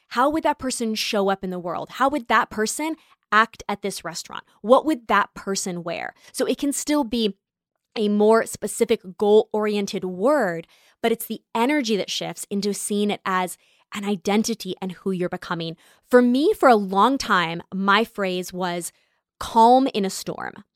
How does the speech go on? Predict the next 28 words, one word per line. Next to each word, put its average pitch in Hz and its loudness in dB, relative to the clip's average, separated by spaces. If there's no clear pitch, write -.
in 247 8
the - 4
Elegant 226 4
Excellence 208 -2
Journal, 190 -4
one 214 2
of 214 -2
the 220 -6
pages 185 -8
has 185 -8
you 190 -4
walk 185 -2
through 185 -6
anchoring 202 -4
phrases. 185 -4
And 220 2
one 233 6
of 277 -4
mine 208 0
for 208 -6
years 185 -6
was, 185 -6
"I 233 6
am 269 4
someone 269 0
who 254 -2
is 214 -4
calm 185 -2